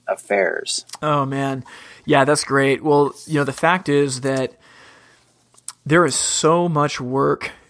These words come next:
Speaker 2: that the H P B A does behind the scenes that they don't get any credit for, no one pays attention to. I mean, it's crazy. So, yeah, for anyone listening that wants to aspire to leadership in our industry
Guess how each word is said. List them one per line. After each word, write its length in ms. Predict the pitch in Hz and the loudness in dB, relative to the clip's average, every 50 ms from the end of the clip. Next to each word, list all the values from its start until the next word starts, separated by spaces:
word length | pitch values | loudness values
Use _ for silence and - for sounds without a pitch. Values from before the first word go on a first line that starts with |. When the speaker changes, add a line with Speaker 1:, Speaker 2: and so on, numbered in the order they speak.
| _ _ _ _ _ _ _ _ _ | _ _ _ _ _ _ _ _ _
Speaker 2:
that 460 | 143 135 147 139 135 131 135 - - _ - | -8 -2 0 2 2 2 0 -2 -4 _ -8
the 260 | 131 131 123 127 127 143 | -4 -4 -2 0 0 0
H 180 | 139 - - | 0 -2 -2
P 140 | - 151 143 | 0 0 2
B 160 | 131 135 135 | 2 4 2
A 120 | 131 131 127 | 2 2 2
does 300 | 127 131 131 135 127 127 | 0 0 -2 -2 -2 -4
behind 340 | - 120 151 135 131 135 | -4 -2 0 0 0 0
the 60 | 131 131 | -2 -2
scenes 460 | - - 127 127 127 127 135 135 - | -2 -2 -2 -2 -4 -4 -6 -4 -2
that 240 | 139 139 139 135 127 | -2 -2 -2 0 0
they 100 | 139 139 | 0 0
don't 140 | 139 139 | 0 0
get 120 | - - - | -2 -2 -2
any 140 | 135 151 151 | -2 -4 -2
credit 300 | - - 143 143 131 - | 0 0 2 0 0 0
for, 420 | - 147 147 147 147 147 147 - | 0 2 4 4 4 2 0 -2
no 160 | - 135 135 135 | -2 -2 0 0
one 120 | 143 147 | 0 0
pays 160 | - 160 151 | 0 0 0
attention 400 | 147 143 - 143 139 - 143 135 | 0 -2 -4 -4 -4 -4 -4 -6
to. 360 | - - 143 135 135 135 127 | -4 -2 0 0 2 2 2
I 60 | 123 131 | 0 0
mean, 100 | 139 131 | -2 -4
it's 120 | 113 - | -4 -8
crazy. 400 | - - 143 131 131 131 127 143 | -6 -2 0 0 2 0 0 -2
So, 280 | - - 156 143 139 - - - - - - - - - | 0 2 4 4 2 2 -4 -16 -18 -18 -18 -20 -10 -2
yeah, 140 | - 156 156 | 2 2 2
for 120 | - - 151 | 4 4 4
anyone 220 | 185 226 233 185 | 4 4 4 6
listening 340 | 160 160 165 - 185 175 156 | 4 4 4 2 0 0 2
that 140 | 143 - 135 | 0 0 -2
wants 340 | 139 131 143 156 165 - - | -2 -2 0 0 0 -2 -2
to 120 | - 185 | -2 0
aspire 500 | 156 - - - 143 135 139 135 143 143 | 0 0 0 2 2 2 2 2 0 -2
to 160 | - - 147 | -2 -2 -4
leadership 720 | 123 123 127 127 139 139 151 156 147 - - 143 139 135 - - | -4 -4 -2 -2 -2 0 0 -2 -2 -2 -2 -2 -2 -2 -4 -8
in 120 | 143 131 | -6 -2
our 220 | 123 131 139 139 | 0 2 2 0
industry 720 | 135 135 127 131 - - - - 123 123 120 110 117 156 | 0 -2 -4 -4 -6 -6 -4 -4 -2 -2 -2 -4 -6 -10